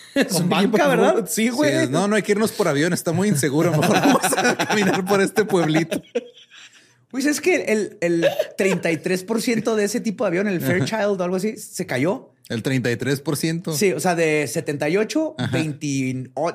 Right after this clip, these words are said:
Speaker 2: veintiocho, veintinueve se estrellaron, güey.
Speaker 3: No mames.
Speaker 2: De setenta y ocho que se hicieron.
Speaker 3: ¿Quién
Speaker 2: Ya.
Speaker 3: se cree en Boeing?
Speaker 2: <laughs> Ya. Ahora, las sensacionales historias y rumores sobre los Bender continuaron hasta bien enterrado el siglo veinte. Pero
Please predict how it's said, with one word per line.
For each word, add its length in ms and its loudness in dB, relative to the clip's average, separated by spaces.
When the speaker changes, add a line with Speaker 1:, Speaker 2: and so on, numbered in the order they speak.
Speaker 2:
veintiocho, 520 -4
veintinueve 600 -2
se 100 -4
estrellaron, 500 -2
güey. 120 -8
Speaker 3:
No 180 -2
mames. 600 -8
Speaker 2:
De 120 -12
setenta 320 -8
y 40 -4
ocho 140 -6
que 100 -6
se 60 -6
hicieron. 280 -6
Speaker 3:
¿Quién 140 -6
Speaker 2:
Ya. 60 -2
Speaker 3:
se 120 -2
cree 160 -2
en 120 -2
Boeing? 460 -4
Speaker 2:
<laughs> 1500 -6
Ya. 380 -4
Ahora, 360 2
las 140 2
sensacionales 500 0
historias 460 -2
y 40 0
rumores 400 0
sobre 200 -2
los 180 -4
Bender 340 -6
continuaron 720 -4
hasta 360 -6
bien 260 -4
enterrado 480 -4
el 60 -8
siglo 280 -8
veinte. 320 -8
Pero 340 2